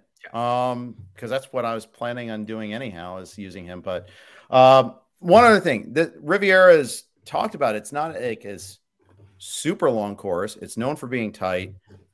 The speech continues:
Speaker 2: Uh, it's known for the Kikuyu grass really punishing you if you go in the rough. Yet the track record of bombers here is so good. It's the Bombers that win here. Holmes has won here. Bubba is a bit, has a great track record here. Uh,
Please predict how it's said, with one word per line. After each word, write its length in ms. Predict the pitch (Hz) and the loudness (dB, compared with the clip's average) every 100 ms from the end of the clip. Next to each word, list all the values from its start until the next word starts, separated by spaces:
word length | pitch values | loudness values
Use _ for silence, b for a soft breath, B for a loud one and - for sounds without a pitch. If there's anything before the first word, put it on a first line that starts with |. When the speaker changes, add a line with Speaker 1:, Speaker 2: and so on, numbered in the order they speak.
| _ | _
Speaker 2:
Uh, 360 | - 104 101 95 | -4 0 0 -2
it's 120 | 95 135 | -4 -4
known 180 | 143 | -4
for 180 | 135 143 | -2 -2
the 80 | 113 | -4
Kikuyu 580 | - - - 135 127 117 | -6 -18 -12 -6 -6 -6
grass 460 | 110 98 107 107 - | -6 -6 -6 -6 -12
really 200 | 101 98 | -10 -8
punishing 480 | 95 110 107 113 | -8 -8 -6 -6
you 120 | 107 107 | -6 -6
if 120 | - | -8
you 80 | 104 | -8
go 140 | 107 | -8
in 60 | 95 | -6
the 80 | |
rough. 360 | 92 110 95 - _ b b b | -4 -2 -2 -6 _ b b b
Yet 360 | - 147 147 - _ _ _ _ | 0 4 4 2 _ _ _ _
the 100 | - | -12
track 360 | 113 151 160 208 | -8 -2 0 2
record 320 | 185 180 165 | 0 0 -2
of 100 | 110 | -4
bombers 420 | 87 117 147 123 | -4 -4 -2 -6
here 300 | - 98 85 | -8 -10 -10
is 160 | - - | -12 -12
so 200 | - 113 | -6 -6
good. 320 | 101 123 87 - _ _ _ | -2 -2 -2 -8 _ _ _
It's 160 | 107 - | -14 -8
the 120 | 110 | -8
Bombers 500 | - 120 165 147 107 | -4 -2 -2 -2 -4
that 180 | 104 85 | -6 -6
win 180 | 135 | -10
here. 240 | 139 71 - | -10 -12 -14
Holmes 400 | - 135 151 131 | -4 -2 -2 -6
has 160 | 107 87 | -10 -12
won 220 | 90 78 | -14 -14
here. 200 | 80 78 - | -16 -20 -6
Bubba 440 | 127 151 139 76 - _ _ _ | 0 0 0 -4 -10 _ _ _
is 180 | 110 101 | -12 -10
a 60 | 98 | -10
bit, 240 | 110 - | -12 -10
has 200 | 104 95 | -8 -8
a 40 | 98 | -12
great 300 | 101 95 - | -14 -14 -12
track 320 | 90 87 - | -10 -10 -10
record 300 | 92 85 78 | -14 -14 -16
here. 260 | 82 73 _ _ _ _ _ _ - | -16 -18 _ _ _ _ _ _ -10
Uh, 300 | 127 123 113 | -4 -2 -2